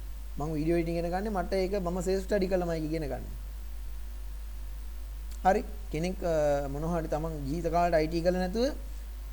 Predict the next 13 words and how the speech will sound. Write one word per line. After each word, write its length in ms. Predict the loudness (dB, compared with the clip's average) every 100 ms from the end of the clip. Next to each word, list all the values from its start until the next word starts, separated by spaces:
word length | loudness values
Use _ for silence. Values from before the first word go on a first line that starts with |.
| -4
අ, 320 | 4 6 6
YouTube 440 | 4 2 4 4 4
එකෙන් 200 | 4 4
බලලා 220 | 4 4
වෙබ් 120 | 4
ඩෙවලොපින් 380 | 4 2 2 0
ඉගෙන 160 | 0
ගන්න 180 | 0 0
පුළුවන්. 300 | -2 -2 -4 -6 -8 -8 -8 -8 -8 -8 -8 -8 -8 -2
ඒ 160 | 2 2
වගේ 200 | 2 0
තියෙනවා. 420 | 0 -2 -2 -2
හරි. 180 | -2